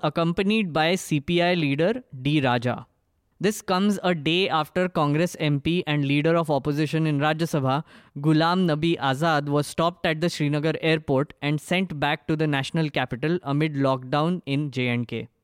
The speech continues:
Before taking the flight, Mister Yechury tweeted that he had asked for permission from Jammu and Kashmir Governor Satyapal Malik to meet his ailing colleague Mohammad Yusuf Tarigami.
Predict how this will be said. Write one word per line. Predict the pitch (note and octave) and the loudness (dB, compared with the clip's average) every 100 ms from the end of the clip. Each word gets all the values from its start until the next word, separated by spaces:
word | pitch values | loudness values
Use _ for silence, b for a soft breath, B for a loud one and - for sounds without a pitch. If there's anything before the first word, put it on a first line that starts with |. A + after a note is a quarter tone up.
| _ _ | _ _
Before | E3+ F3+ A#3+ | -4 0 0
taking | A#3+ G#3 A3 | 0 -2 0
the | A3 | -2
flight, | - G3+ C#3+ D#3 | 0 0 2 -2
Mister | D3+ D#3 - | -4 -4 0
Yechury | G3 E3 C#3+ E3+ E3 G3 | 0 0 0 0 0 -2
tweeted | E3+ E3 F3+ D#3 D#3 D#3+ | -2 -2 0 -2 -2 -2
that | D#3 D#3 | -4 -2
he | D#3+ | 0
had | E3 F3 | 0 0
asked | - C#3+ E3+ - | 0 0 0 -4
for | - F#3 | -2 -2
permission | F3 D3+ D3 D3+ F3 F3 | 0 0 0 0 -2 -4
from | - E3+ | -2 -2
Jammu | D3 C#3+ D3 | 0 0 0
and | D#3+ | -2
Kashmir | D#3+ D3+ D#3+ D#3+ | -2 -4 -2 -2
Governor | C#3+ C#3 E3+ D3 D3 - | -2 -2 -2 -2 -4 -6
Satyapal | - C#3 - C3+ C3+ C3 | -10 -8 -8 -4 -2 0
Malik | D#3+ D3+ D#3+ - B B - | 0 0 -2 -10 B B -4
to | E3 | -2
meet | E3 G#3 G#3 | 0 -2 0
his | G3+ E3 - | 0 -2 -6
ailing | D#3 E3 G3 G#3 | -4 0 0 0
colleague | G3 D#3+ D3 D3 C#3+ - _ | 0 0 2 -2 -6 -14 _
Mohammad | C#3 D3 E3 E3+ F#3+ F3+ | -2 2 2 2 0 2
Yusuf | D#3 D3+ E3+ E3+ - | 0 2 0 -2 -2
Tarigami. | C#3 C3 B2+ A#2+ A2 | -2 0 0 -4 -6